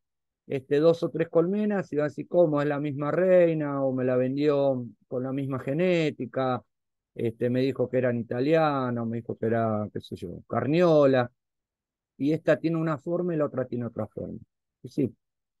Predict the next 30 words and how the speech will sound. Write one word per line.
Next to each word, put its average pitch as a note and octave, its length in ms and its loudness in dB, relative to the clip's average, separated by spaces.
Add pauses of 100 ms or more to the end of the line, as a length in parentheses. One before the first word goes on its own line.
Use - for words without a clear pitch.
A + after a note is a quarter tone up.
(540)
por B2 140 0
eso C3 160 0
les C3+ 140 4
digo, A2 240 4
no B2 200 0
son A#2+ 600 -4
super B2 300 -2
abejas D#3+ 540 0
y B2+ 140 -6
cada A#2+ 260 -2
una B2 260 -2
tiene A#2+ 220 -6
su F3 220 -2
comunicación, D#3+ 720 0
cada B2 160 -2
una A#2 200 -2
tiene A2+ 260 -4
su B2+ 260 -4
forma B2+ 320 0
de B2 60 -6
trabajar. C#3 500 0 (600)
Y C3 100 2
ahí C#3 140 8
donde F3 280 4
nosotros C3+ 400 -2
tenemos B2 240 -4
que G#2+ 80 -8
estar A#2 220 -4
como E3+ 180 0
apicultores, G#2+ 760 0